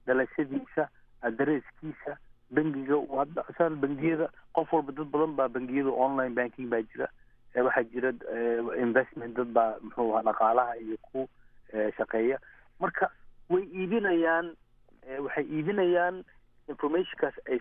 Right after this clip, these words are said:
soo heleen, credit card-yada, iyo way iibinayaan, waa lacag lagu qiyaasay intaasoo bilyan oo dollar sanadkiiba. Marka waxaa ku jira, eh, muxuu ahaa, lacag helid, waxa weeye arrintaana way soo noqotay, noqotay. Dhibka ay hadda Yahoo u keentay waxaa ka mid ah,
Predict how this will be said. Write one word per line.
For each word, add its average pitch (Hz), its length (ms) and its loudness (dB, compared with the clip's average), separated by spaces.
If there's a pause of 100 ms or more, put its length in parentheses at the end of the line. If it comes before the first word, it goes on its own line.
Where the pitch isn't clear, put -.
soo 165 160 4
heleen, 143 320 -2
credit 127 340 -2
card-yada, 135 420 2
iyo 127 180 -2
way 131 120 2
iibinayaan, 151 560 -2
waa 131 220 4
lacag 123 300 2
lagu 151 280 0
qiyaasay - 400 -2
intaasoo - 440 -2 (180)
bilyan 139 420 0 (420)
oo 110 160 0
dollar 113 340 4
sanadkiiba. 107 520 -4 (480)
Marka 143 260 2
waxaa 135 240 2
ku - 140 -10
jira, 160 340 0 (440)
eh, 113 600 0
muxuu 120 380 2
ahaa, 104 560 -2
lacag 110 380 0
helid, 175 220 0 (580)
waxa - 160 0
weeye 170 340 2
arrintaana 147 640 0
way 120 240 -6
soo 139 120 2
noqotay, 135 500 -2
noqotay. 127 420 -2 (500)
Dhibka - 300 -2
ay 143 160 2
hadda 151 240 0
Yahoo 156 440 2
u - 40 0
keentay 143 340 -2
waxaa 127 260 0
ka - 80 -4
mid 170 200 -4
ah, 160 80 -2